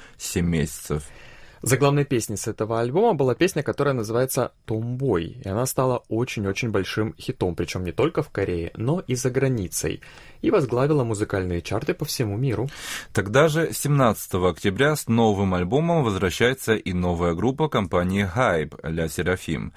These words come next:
Speaker 1: С момента их дебюта также прошло не очень много времени, и девушки снова готовы представить нам свою работу.
Speaker 2: На этот раз девушки возвращаются уже впятером,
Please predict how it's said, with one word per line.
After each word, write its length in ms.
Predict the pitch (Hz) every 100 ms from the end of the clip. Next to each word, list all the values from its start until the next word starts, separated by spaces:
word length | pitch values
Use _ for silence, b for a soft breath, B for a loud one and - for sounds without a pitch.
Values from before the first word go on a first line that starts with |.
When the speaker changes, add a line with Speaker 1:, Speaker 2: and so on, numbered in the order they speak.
| B
Speaker 1:
С 100 | -
момента 400 | 120 151 175 156
их 160 | 143 113
дебюта 500 | 127 127 170 151 117
также 360 | 120 123 120
прошло 440 | 113 101 - 104 104
не 220 | 98 110
очень 440 | 113 98 - 110
много 400 | 110 113 104 110
времени, 600 | 113 139 127 98 90 90
и 360 | 85 95 92 90
девушки 480 | 85 110 151 151 175
снова 420 | - 98 107 143
готовы 460 | 120 80 98 110 110
представить 560 | 135 - - 87 95
нам 140 | 87 80
свою 280 | - 82
работу. 480 | 90 117 76 76 135 B B
Speaker 2:
На 100 | 110
этот 260 | 104 101 -
раз 280 | 196 -
девушки 420 | 127 117 202 - 156
возвращаются 760 | 135 123 110 156 170 165 143 -
уже 320 | 107 113 135 -
впятером, 1000 | - - 110 - 120 123 135 85 -